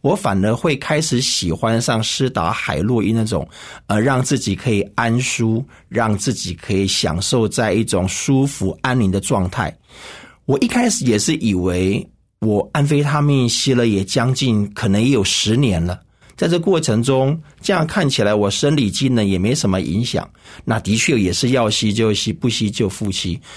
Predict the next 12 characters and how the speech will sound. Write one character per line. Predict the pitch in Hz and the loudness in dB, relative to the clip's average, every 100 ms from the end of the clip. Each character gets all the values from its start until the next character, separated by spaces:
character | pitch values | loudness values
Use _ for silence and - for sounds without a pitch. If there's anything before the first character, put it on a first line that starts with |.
| - - | -16 -2
所 | 175 | 2
以 | |
我 | 175 110 | 2 2
觉 | 107 | 2
得 | 113 | 0
海 | - - 82 | 0 -2 0
洛 | 117 117 | 2 2
因 | 110 110 - | 2 0 0
应 | 151 160 | 2 2
该 | 143 139 143 | 2 0 0
其 | - 107 110 | -2 -2 -2
实 | 113 101 101 | -2 -2 -2